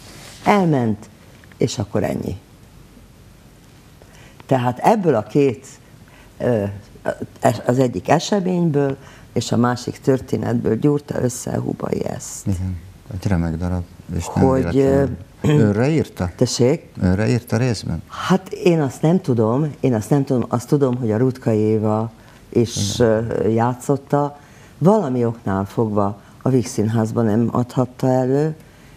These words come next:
Speaker 1: és Vácott ott fogadták be, ott játszotta. A Mezei Mária nem merte eljátszani. A, nem a,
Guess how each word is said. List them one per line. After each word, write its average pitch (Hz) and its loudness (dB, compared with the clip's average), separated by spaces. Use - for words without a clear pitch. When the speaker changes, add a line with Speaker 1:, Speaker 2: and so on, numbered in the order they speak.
Speaker 1:
és 127 -2
Vácott - -4
ott 104 0
fogadták 110 -4
be, 117 -2
ott 110 -4
játszotta. 131 -6
A - 2
Mezei 156 4
Mária 123 2
nem 127 4
merte 69 -2
eljátszani. - -4
A, 110 0
nem 147 4
a, 110 -2